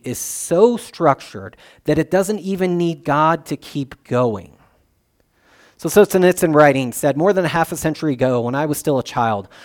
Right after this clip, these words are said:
I recall hearing a number of older people offer the following explanation of the gra-, the great disasters that had befallen Russia. 'Men have forgotten God.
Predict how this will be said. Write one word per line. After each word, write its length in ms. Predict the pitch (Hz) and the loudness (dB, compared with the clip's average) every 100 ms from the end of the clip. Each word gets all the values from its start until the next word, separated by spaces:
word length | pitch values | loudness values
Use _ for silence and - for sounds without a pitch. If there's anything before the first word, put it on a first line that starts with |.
| - | -6
I 40 | 143 | 0
recall 380 | 156 185 202 | 2 6 6
hearing 300 | 165 185 170 | 6 2 0
a 40 | 151 | 2
number 240 | 147 156 | 2 2
of 120 | 143 143 | 0 0
older 260 | 139 147 | 0 0
people 380 | 139 123 127 120 | -2 -6 -4 -2
offer 320 | 131 131 135 | 2 2 2
the 80 | 120 | -10
following 500 | - 165 175 175 156 | -4 0 2 2 -2
explanation 600 | 139 - 131 117 117 - | -4 -6 -6 -4 -4 -6
of 80 | 104 | -10
the 80 | 113 | -8
gra-, 320 | 120 123 127 _ _ | -2 0 0 _ _
the 120 | - | -10
great 320 | 123 135 147 147 | -2 0 0 -4
disasters 640 | 123 123 123 - 113 - | -4 0 0 -2 -8 -6
that 160 | 113 | -8
had 160 | 123 110 | -6 -8
befallen 460 | 113 - 110 110 104 | -10 -6 -6 -4 -4
Russia. 440 | 104 - 95 95 _ _ - - _ | -6 -6 -14 -16 _ _ -20 -20 _
'Men 380 | 131 165 196 214 | 0 4 4 2
have 240 | 170 151 | 0 -2
forgotten 440 | - 131 127 123 131 | -2 2 4 4 -2
God. 460 | 110 98 95 98 | -4 -4 -6 -10